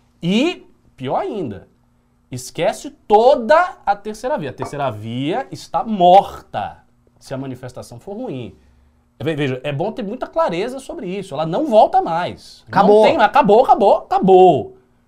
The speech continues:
Speaker 1: Por quê? Muito simples. Todo o Brasil politicamente ativo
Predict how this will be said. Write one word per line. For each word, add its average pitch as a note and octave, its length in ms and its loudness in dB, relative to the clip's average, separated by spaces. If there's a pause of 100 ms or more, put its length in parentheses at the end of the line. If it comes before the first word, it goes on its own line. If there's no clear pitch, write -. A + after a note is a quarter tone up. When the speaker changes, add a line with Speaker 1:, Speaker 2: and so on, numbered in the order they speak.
Speaker 1:
Por E4+ 200 -2
quê? C#3+ 420 -6
Muito D3 220 -10
simples. G3+ 560 -12 (440)
Todo C4+ 540 8
o F#3+ 120 6
Brasil E3 800 -2 (300)
politicamente E3+ 1000 -4
ativo C#3 720 -6